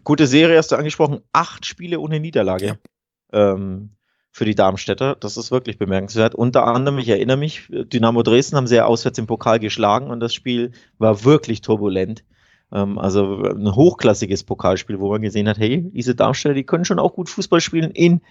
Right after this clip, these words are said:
Speaker 1: Fürth haben sie zum Beispiel fünf eins gewonnen.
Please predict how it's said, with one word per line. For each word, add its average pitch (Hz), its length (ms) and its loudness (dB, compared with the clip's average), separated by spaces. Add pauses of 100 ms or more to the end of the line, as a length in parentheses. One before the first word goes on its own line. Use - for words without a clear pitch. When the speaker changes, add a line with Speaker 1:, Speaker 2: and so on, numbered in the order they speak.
(140)
Speaker 1:
Fürth 202 380 4
haben 170 100 2
sie 156 120 -6
zum - 120 -12
Beispiel 147 300 -4
fünf 160 360 -4
eins 175 380 -2
gewonnen. 165 440 2